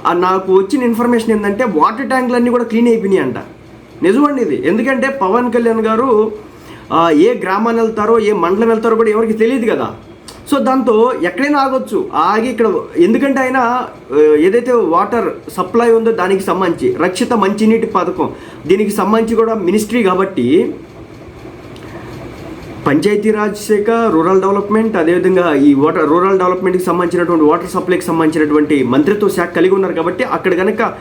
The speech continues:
వాటర్ ఏమైనా కంటామినేట్ అయ్యి ఏదైనా వ్యాధులు ప్రబలే అవకాశాలు ఉంటాయి. కాబట్టి పవన్ కళ్యాణ్ గారు ఎక్కడ, ఎక్కడైనా ఆగి వాటర్ ట్యాంక్ని ఏదైనా చెక్ చేస్తారని చెప్పేసి మండలాలు, మండలాలన్నీ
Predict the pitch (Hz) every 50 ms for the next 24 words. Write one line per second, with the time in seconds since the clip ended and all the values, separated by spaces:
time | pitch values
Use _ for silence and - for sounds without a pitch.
0 | - - - - 139 147 175 - 220 214 214 214 214 214 196 - 185 175 180 190
1 | 202 208 208 214 202 202 190 190 202 202 190 147 151 160 170 196 202 196 180 135
2 | - - 117 127 139 131 139 135 147 160 196 196 233 226 220 - 220 196 196 214
3 | 196 180 190 196 220 220 - 226 220 208 208 202 196 143 - - - - 165 175
4 | 208 226 220 214 208 208 220 226 - - - - - - 143 151 180 226 247 254
5 | 233 254 247 247 247 247 240 240 254 247 226 180 180 180 180 185 - - 247 247
6 | 240 262 254 240 220 214 214 214 226 220 226 208 165 165 180 196 220 220 240 247
7 | 214 196 202 220 220 233 233 196 240 233 226 226 233 226 233 226 226 220 - 196
8 | 190 - - 233 226 220 226 226 220 220 214 208 220 226 214 196 180 180 190 208
9 | 226 226 240 233 220 208 190 190 208 220 233 240 240 240 233 240 247 240